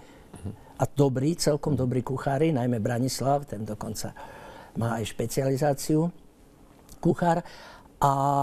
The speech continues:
a potom neskôr, ak sme začali chodiť na sústredenia a trošku sme museli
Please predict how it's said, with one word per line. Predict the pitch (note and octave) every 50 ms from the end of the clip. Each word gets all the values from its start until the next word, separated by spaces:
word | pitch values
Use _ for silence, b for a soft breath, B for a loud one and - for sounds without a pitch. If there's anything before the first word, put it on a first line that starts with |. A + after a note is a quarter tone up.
| C#3+ C#3+ C#3+ C#3+ C#3 - -
a | - C3+ B2+
potom | - - E3 F#3 G3 - G3 F3+ D#3+ D#3
neskôr, | F3 G3 F#3+ - G#3 F#3
ak | F3 F3 D#3+
sme | E3 E3
začali | C#3+ F3 F#3 F#3 - -
chodiť | D3 - G3 F#3 E3 D#3+ C#3+
na | D3 D3+ -
sústredenia | - E3 D3+ - - E3 D#3 D3+ E3 D#3 D#3 D#3+ D#3 D#3 D#3+ D#3 D#3
a | - - C#3 C#3 C#3 C#3+ C#3
trošku | - D3 D3+ - - E3
sme | C#3+ D3+ D3+
museli | C#3+ D3 C#3+ - - D3+ C#3+ C#3+ C#3+ B